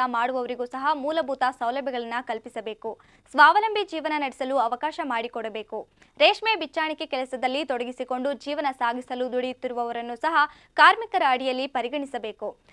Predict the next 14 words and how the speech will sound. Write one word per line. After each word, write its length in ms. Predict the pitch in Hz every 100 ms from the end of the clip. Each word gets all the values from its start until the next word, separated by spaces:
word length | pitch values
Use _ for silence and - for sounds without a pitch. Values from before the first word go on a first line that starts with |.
| _ _ -
ಕಾರ್ಮಿಕ 400 | 302 427 453 440
ಇಲಾಖೆಯಿಂದ 500 | 381 294 302 311 277 277
ಗುರುತಿನ 380 | 277 277 330 349 320
ಚೀಟಿ 300 | 285 277 277
ನೀಡಬೇಕು 540 | 247 262 233 233 247
ಎಂದು 320 | 247 294 311
ಶಿಡ್ಲಘಟ್ಟ 440 | 330 294 359 381 269
ವಿಧಾನಸಭಾ 580 | 240 247 277 285 254 233
ಕ್ಷೇತ್ರದ 400 | 240 254 233 226 247
ಕಾಂಗ್ರೆಸ್ 400 | 247 240 254 247
ಮುಖಂಡರಾದ 480 | 247 247 240 269 285 277 - - -
ಆಂಜಿನಪ್ಪ 500 | 262 339 381 427 - 311
ಪುಟ್ಟು 320 | 277 269 254
ಹೇಳಿದರು. 800 | 247 233 202 214 196 - -